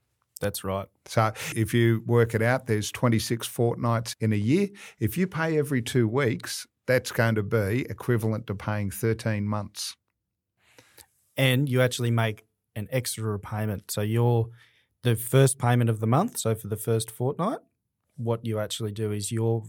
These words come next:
Speaker 1: only paid fourteen days interest on that amount rather than a full thirty or thirty-one, however many days are in the month.
Speaker 2: Yep, so you're reducing your interest bill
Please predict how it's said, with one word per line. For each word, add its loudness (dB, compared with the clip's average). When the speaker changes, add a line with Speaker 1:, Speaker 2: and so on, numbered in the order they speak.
Speaker 1:
only -4
paid -2
fourteen -4
days -2
interest -6
on -4
that -4
amount -6
rather 2
than -2
a -2
full -4
thirty -2
or -2
thirty-one, -4
however -6
many -6
days -6
are -6
in -4
the -6
month. -10
Speaker 2:
Yep, 6
so 4
you're 6
reducing 4
your 4
interest 0
bill 0